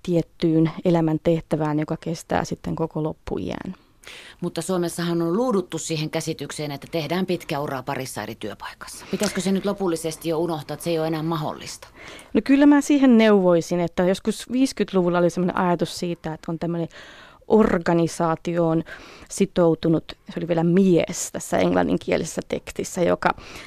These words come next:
Speaker 1: ää, tuli töihin sinne i-, isoon, hienoon yritykseen ja jäi sieltä sitten pois,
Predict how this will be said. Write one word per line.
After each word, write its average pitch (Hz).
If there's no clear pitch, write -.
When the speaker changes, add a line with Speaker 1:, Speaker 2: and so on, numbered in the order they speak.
Speaker 1:
ää, -
tuli 262
töihin 220
sinne 190
i-, 180
isoon, 180
hienoon 170
yritykseen 202
ja 180
jäi 180
sieltä 175
sitten 208
pois, 185